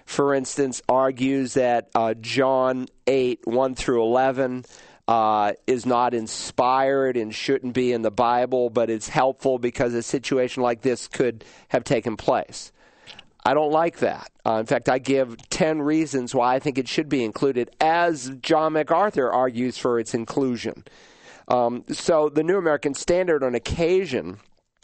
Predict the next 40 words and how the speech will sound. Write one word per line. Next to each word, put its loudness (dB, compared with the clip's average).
will 2
put 0
something 0
in -2
brackets. -2
And 2
when 2
they 2
put 0
it 0
in 0
brackets 0
in 0
the 0
body 0
of -4
the -2
text, -2
it's -6
not 0
because 0
they 2
don't 0
believe 0
it's -4
inspired, 0
but 2
they 2
feel 2
like 2
as 0
a 2
matter 2
of -2
integrity -2
to 2
let 0
some 0
Christians -2
know 0